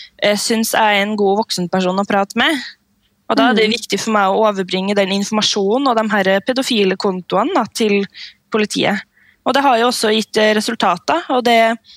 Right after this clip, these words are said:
Speaker 1: det er jo egentlig det viktigste. Så det man må på en måte tenke på da, når man, når man får høre noe så vondt, eller kommer over noe så vondt, da, så kan det du gjør, eh, og det som du blir utsatt for, gjør at barn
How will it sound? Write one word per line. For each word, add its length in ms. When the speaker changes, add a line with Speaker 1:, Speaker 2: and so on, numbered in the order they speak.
Speaker 1:
det 100
er 120
jo 60
egentlig 300
det 140
viktigste. 360
Så 240
det 140
man 120
må 140
på 60
en 120
måte 100
tenke 300
på 100
da, 120
når 100
man, 300
når 180
man 140
får 180
høre 220
noe 100
så 160
vondt, 320
eller 260
kommer 280
over 260
noe 100
så 180
vondt, 240
da, 100
så 180
kan 260
det 180
du 80
gjør, 360
eh, 240
og 80
det 160
som 100
du 80
blir 220
utsatt 220
for, 160
gjør 400
at 320
barn 340